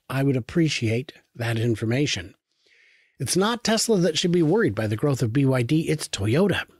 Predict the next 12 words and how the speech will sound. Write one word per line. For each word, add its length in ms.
G 280
M, 240
V 140
W, 540
Daimler, 500
Honda, 520
Hyundai. 440
They 220
are 180
worried. 640
Trust 320
me. 260